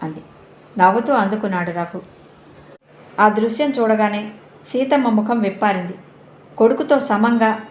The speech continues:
ఎంఏ చదివిన కోడలు మామూలు గృహిణికి మళ్ళేనే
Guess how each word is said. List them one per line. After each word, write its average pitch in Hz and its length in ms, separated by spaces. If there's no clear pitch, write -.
ఎంఏ 220 280
చదివిన 208 360
కోడలు 202 480
మామూలు 233 440
గృహిణికి 220 440
మళ్ళేనే 202 460